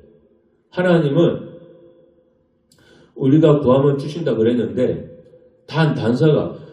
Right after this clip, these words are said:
가장 좋은 것을 주신다는 거예요. 그러니까 하나님의 전체 상황을 볼 때 이, 이 아이에게는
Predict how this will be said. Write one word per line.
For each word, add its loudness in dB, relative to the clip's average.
가장 0
좋은 2
것을 -2
주신다는 -10
거예요. -18
그러니까 -4
하나님의 -2
전체 -2
상황을 -6
볼 -6
때 -2
이, -2
이 -4
아이에게는 -4